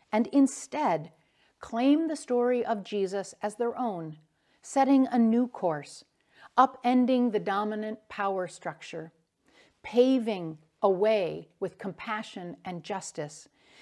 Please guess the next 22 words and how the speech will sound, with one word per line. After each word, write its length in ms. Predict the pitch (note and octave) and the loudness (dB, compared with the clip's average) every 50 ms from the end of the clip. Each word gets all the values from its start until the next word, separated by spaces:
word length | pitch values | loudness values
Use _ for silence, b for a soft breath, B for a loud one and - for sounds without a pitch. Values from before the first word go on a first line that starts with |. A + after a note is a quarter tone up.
| b b - | b b -6
and 220 | F3 F3 E3+ E3+ | -4 -2 -2 -2
leading 440 | F#3 F#3+ A#3+ C4 C#4 C#4 C#4 C4+ C#4 | 0 2 4 4 4 4 4 2 2
towards 520 | - - A#3 A3 A3 A3 A3 A3 G#3+ - - _ | 2 2 4 4 4 4 2 0 -2 -6 -14 _
salvation, 880 | - - F3 D3+ D#3 D#3 F3+ A3+ C4 B3 - - C4+ C4 B3+ B3+ C4 b b b b b _ - | -8 -6 -4 -4 -2 0 0 0 0 0 -2 -6 -6 -6 -6 -6 -8 b b b b b _ -10
mercy, 680 | E3 D#3+ E3+ G3 A#3 B3 B3 - - C4 B3+ B3 A#3+ - - | -6 -2 0 2 2 0 -2 -4 -6 -6 -6 -6 -6 -8 -10
and 200 | F3 D#3+ D#3 C#3+ | -10 -8 -8 -10
healing 500 | - - - C4 C#4+ D#4 D#4 D#4 D#4 D4+ | -8 -4 -2 0 0 0 -2 -2 -2 -4
for 220 | C#4+ - D4 C4+ | -2 -2 -2 -2
all, 500 | - - G3 E3 D3 C#3+ D3 - _ _ _ _ _ _ _ _ _ _ | 0 0 0 0 0 -2 -6 -14 _ _ _ _ _ _ _ _ _ _
regardless 800 | - - G3+ F3 D#3+ D#3 G#3 A3 B3 A#3 G3 E3+ D#3 D3+ D#3 - | -6 -4 -4 -2 4 8 10 10 10 10 8 4 -4 -6 -6 -8
of 180 | - E3 D3+ - | -12 -12 -14 -14
class, 600 | - - G3 F3+ F#3+ G#3 A#3 B3+ B3 - - - _ _ _ _ _ _ - D#3+ | -8 -4 -2 -2 -2 -2 -4 -8 -10 -14 -20 -20 _ _ _ _ _ _ -16 -6
belief, 640 | D3 E3 D#3+ D#3+ E3+ G#3 A#3+ C4 C#4 C#4 - - _ _ _ _ _ _ _ _ - | -4 -2 -2 0 0 2 2 0 0 -2 -8 -18 _ _ _ _ _ _ _ _ -2
economic 600 | B3 C4 C4 B3 A3+ A#3 A#3 A#3 A3+ G#3 - - | -2 0 2 0 0 2 0 0 -2 -2 -4 -6
status, 640 | - - - G3 F#3 F#3+ F#3+ G3+ G3 F#3 - - _ _ _ | -8 -4 -2 -2 -2 -2 -4 -6 -8 -8 -10 -16 _ _ _
or 200 | - F#3+ F#3+ F#3 - | -4 -4 -4 -4 -6
influence. 760 | F#3 E3 E3 D#3 - E3+ D#3 D3+ D3 - C#3+ _ - - _ _ _ _ _ _ _ _ _ _ _ _ _ _ _ _ _ _ b b b b b - | -10 -10 -10 -10 -10 -12 -14 -12 -14 -16 -20 _ -20 -20 _ _ _ _ _ _ _ _ _ _ _ _ _ _ _ _ _ _ b b b b b -6
Make 340 | F#3 F#3 G#3 A3 A#3 A#3 - | 2 4 4 4 4 4 2
no 180 | A#3+ A#3+ A#3+ | 2 2 2
mistake, 640 | A#3+ B3+ B3 - - - D#3 D3 C#3+ - - _ b b b b b b | 2 0 -2 -6 -8 -8 -6 -6 -8 -10 -16 _ b b b b b b
this 320 | F3 E3 G#3 B3 A#3+ A#3+ - | 2 6 8 8 8 6 0
message 600 | G#3 G3+ G#3+ A3+ A3+ - - A#3+ A#3+ A3+ - | -2 0 0 0 0 0 0 0 0 0 -4